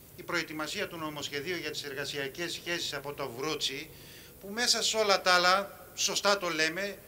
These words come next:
δείχνουν ότι, ε, στοχεύουν στον πυρήνα της οργάνωσης, της απεργίας και στο επίπεδο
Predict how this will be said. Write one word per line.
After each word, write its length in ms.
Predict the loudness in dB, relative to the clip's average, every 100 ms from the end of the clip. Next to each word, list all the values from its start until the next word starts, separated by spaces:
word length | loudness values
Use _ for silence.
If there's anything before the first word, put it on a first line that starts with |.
| -20 -18 -20 -18
δείχνουν 720 | -6 -6 -6 -10 -10 -8 -6
ότι, 560 | -6 -4 -4 -4 -6 -12 -18 -18 -18 -20 -18
ε, 40 | -16 -16 -12
στοχεύουν 800 | -8 -4 -4 4 4 4 0 -8
στον 280 | -8 -4 -2
πυρήνα 360 | 0 0 0 0
της 200 | 0 -2
οργάνωσης, 760 | 0 2 2 0 -6 -8 -8
της 220 | -6 -4
απεργίας 1000 | -4 -4 -6 -2 0 2 2 0 -4 -10 -14 -20 -20 -20 -20 -20 -20 -20 -20 -8
και 260 | 0 0 0
στο 180 | 0
επίπεδο 760 | 0 0 -2 0 -2 -2 -2